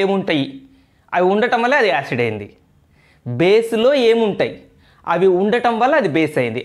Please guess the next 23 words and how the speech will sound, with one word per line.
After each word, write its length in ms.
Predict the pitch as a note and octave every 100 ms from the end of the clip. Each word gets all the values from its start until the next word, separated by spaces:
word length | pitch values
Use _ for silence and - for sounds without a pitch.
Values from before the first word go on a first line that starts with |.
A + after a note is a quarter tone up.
| -
అని 120 | G#3+ C4
చెప్పింది 300 | D3+ - E3+ E3
థియరీ. 200 | B2+ A2+ D#3+
అది 100 | D#3 D#3
ఏమున్నాయని 380 | F3 E3+ E3+ F#3
మనం 140 | C#3 A#2+
డిస్కస్ 240 | A#2 A2 G#2+
చేసుకుందాం. 320 | - F2+ - _ _ _ _ - _ _ -
So 60 | A#3 E3+
అర్హీనియస్ 520 | F3 G3 G#3+ G#3 G3+ G#3
థియరీ 220 | G3+ G3 G3
తర్వాత 160 | F#3+ G3
ఇంకా 120 | F#3+ F#3+
చాలా 160 | - D#3+ D#3+
థియరీస్ 300 | C#3 B2 -
ఉన్నాయి. 180 | A2 A#2 - D3 C#3 C#3+
లూయిస్ 380 | D3 C#3+ C#3+ C3
థియరీ 260 | A#2 A#2 A2
ఉంది, 180 | A2+ A#2 A2 B2
బ్రాన్స్టెడ్ 600 | C3 D3 C#3+ - C3+ C3 C3 - - _ _ _ - B2+
లోరిస్ 300 | C3 C#3 D3 C#3+
థియరీ 240 | C3+ A#2+ A#2 A2
ఉంది. 200 | A2